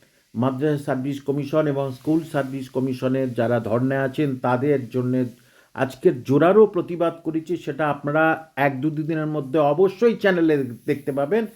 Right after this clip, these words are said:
না হলে আমি এখানে সেটা দিয়ে দেবো। বললাম না, আগেরটা, আগের যেমন হচ্ছে কি সারা দিন বে-, বা-, বেজেছিল এবং সারা পশ্চিমবঙ্গে মাত করে দিয়েছিল, তখন কিন্তু এই সমস্ত ঘটনা ঘটেনি বলে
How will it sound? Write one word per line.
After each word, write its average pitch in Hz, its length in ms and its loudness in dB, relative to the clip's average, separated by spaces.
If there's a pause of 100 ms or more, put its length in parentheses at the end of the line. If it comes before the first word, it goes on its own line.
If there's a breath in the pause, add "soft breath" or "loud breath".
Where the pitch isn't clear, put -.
(260 soft breath)
না 135 100 0
হলে 151 240 2
আমি 143 460 2
এখানে 147 320 -2
সেটা 131 300 -2
দিয়ে 170 220 2
দেবো। 95 300 0 (400 soft breath)
বললাম 220 300 4
না, 160 380 -2 (160 soft breath)
আগেরটা, 196 720 4
আগের 165 440 2
যেমন 170 400 0
হচ্ছে 165 240 -8
কি 180 140 0
সারা 160 420 0
দিন 208 300 0
বে-, 180 160 6
বা-, 143 240 0
বেজেছিল 151 580 -2
এবং 156 280 0
সারা 147 320 0
পশ্চিমবঙ্গে 160 760 -2
মাত 147 380 2
করে 180 180 2
দিয়েছিল, 117 600 -6 (800 soft breath)
তখন 220 400 4
কিন্তু 202 520 0
এই 180 180 6
সমস্ত 185 440 -2
ঘটনা 156 520 0
ঘটেনি 135 520 2
বলে 90 340 -8